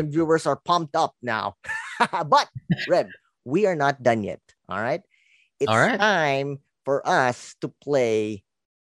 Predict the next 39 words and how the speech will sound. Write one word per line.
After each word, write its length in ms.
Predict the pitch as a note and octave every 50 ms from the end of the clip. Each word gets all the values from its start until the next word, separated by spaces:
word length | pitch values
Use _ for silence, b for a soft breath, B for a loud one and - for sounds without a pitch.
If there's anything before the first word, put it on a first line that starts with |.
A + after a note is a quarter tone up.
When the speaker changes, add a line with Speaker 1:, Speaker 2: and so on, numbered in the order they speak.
| _ -
Speaker 1:
a 140 | - A#2+ B2+ C3
game. 540 | B2 A#2 B2+ C#3+ B2 G2 C2 A#1 - - - -
It's 240 | B2+ C3 - -
a 60 | E3+ D3+
tradition 500 | - E3+ D3 D3 E3+ F3+ - A3+ G3 F3+
here 240 | E3 - E3+ E3
in 80 | D#3+ D#3
the 100 | D3 C#3+
show. 220 | - - E3 D3
We 120 | C3+ B2+ C3
call 160 | - D3+ C3+
it 100 | C#3 C3
the 60 | B2 -
Creative 320 | - D3 C3+ C#3 C#3+ - _
Fast 340 | - C#3 B2 A#2+ - - -
Talk. 300 | - D2 C#2 D2+ - _ -
All 140 | - G#2 A2
right? 180 | A#2+ C3 C#3
I'm 120 | D3+ D#3 D3+
gonna 180 | D#3 D#3+ D3+ -
ask 220 | D#3+ F3+ F3+ -
you 80 | A#3 -
questions, 720 | - - A3 G#3 F#3+ - - - D#3 C3+ C3 C3 C3 - - -
and 160 | C#3 C#3+ C#3+
you 100 | D3+ D#3+ E3
are 80 | D#3+ D#3
not 220 | D#3 D#3+ F3 F3
allowed 520 | F#3 F#3 F#3+ F3+ E3+ D3 C3+ C3+ C3+ B2 -
to 60 | C3+
spend 320 | - - - C#3+ C#3 C#3
much 320 | C3+ D3 D3+ D3+ - - -
time 360 | F#3 F#3 F3+ D3+ C3+ C3+ C3
thinking 340 | - F3+ F3 E3 - D3+ C#3
what 140 | C#3 C3 C3
the 60 | B2+
right 180 | B2+ C3+ C3 - -
answer 380 | B2+ D3 D3+ D3 - - B2 A#2+
would 260 | A2 A2+ A2 G2+ F#2
be. 200 | G2+ G2 E2